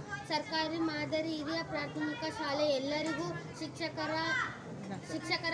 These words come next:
ದಿನಾಚರಣೆಯ ಶುಭಾಶಯಗಳು. ನಾನು ಶಿಕ್ಷಕರ ಬಗ್ಗೆ ಕುರಿತು ಕವನಗಳನ್ನು ಬರೆದಿದ್ದೇನೆ. ಮಾತನಾಡುವವರು ತಟ ತಟನೆ ಓಡಾಡುವವರು, ಕೋಗಿಲೆಯಂತೆ ಆಡುವವರು, ಅಮ್ಮನಂತೆ ವರ್ಣಿಸುವವರು ಇವರೇ ನಮ್ಮ ಪಟೇಲ್ ಸರ್.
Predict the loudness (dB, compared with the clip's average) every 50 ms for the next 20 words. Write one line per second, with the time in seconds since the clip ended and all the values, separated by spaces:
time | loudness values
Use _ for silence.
0 | 2 2 2 0 2 2 2 2 2 0 0 0 0 0 0 0 -2 -2 -4 -2
1 | 0 0 0 0 0 0 0 2 2 2 2 2 0 -2 -12 -10 -4 0 2 4
2 | 4 2 0 -2 -4 -8 -8 -4 -4 -4 -2 0 0 0 0 2 2 0 0 2
3 | 2 2 2 2 0 0 0 0 -2 -4 -6 -2 -2 -2 0 0 0 0 0 0
4 | 0 2 2 2 0 0 0 0 2 2 2 2 0 -2 -4 2 4 6 6 6
5 | 6 4 2 0 -4 -8 -10 -12 -12 -14 -14 -14 -14 -14 -14 -14 -14 -14 -14 -14
6 | -14 -14 -12 -12 -10 -10 -10 -4 -2 0 2 2 2 2 2 2 2 2 2 2
7 | 2 2 0 2 4 4 4 6 6 4 4 4 2 -2 -2 -2 -2 -2 -2 -4
8 | -6 -4 -4 -6 -6 -2 -2 -2 0 0 0 0 4 6 8 8 8 8 6 4
9 | 2 2 2 2 4 4 4 6 6 4 4 2 2 0 2 4 6 6 6 4
10 | 4 0 2 2 2 2 2 -2 -4 2 4 4 6 6 4 4 4 4 4 6
11 | 6 6 6 6 6 4 6 4 4 4 4 2 0 0 0 0 0 0 0 -2
12 | -2 2 2 2 4 4 2 2 2 0 0 -2 -2 -4 0 0 2 2 4 4
13 | 4 2 0 -2 -6 -10 -12 -12 -8 -6 -2 2 2 4 4 4 2 2 0 0
14 | 0 0 -2 0 0 -2 -2 2 2 4 4 4 2 2 2 2 2 2